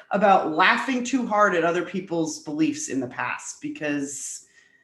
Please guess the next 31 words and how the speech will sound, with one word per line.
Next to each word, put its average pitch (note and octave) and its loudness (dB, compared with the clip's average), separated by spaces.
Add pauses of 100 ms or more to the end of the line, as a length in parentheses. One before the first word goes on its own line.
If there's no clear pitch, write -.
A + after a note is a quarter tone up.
(500)
there F4 -4
are F4 -4
people D#4 -4
today D#4+ -6
that - -8
believe D3+ -10
some C#3+ -8
very C3 -8
strange C3+ -8
and C#3+ -4
wacky D3 -6
things. D#4 2
And D#4+ 0
I F4+ -2
would F4+ -2
just D#4+ -6
not, D4 2
I F4 4
would F4 4
just D#4+ -2
like C#4 2
to C#4 -2
say A#3 -2
that G#3 -6
this B3 0
is B3 -4
part A#3 -2
of B3+ -4
the C4 -4
human A3 -4
condition, - -6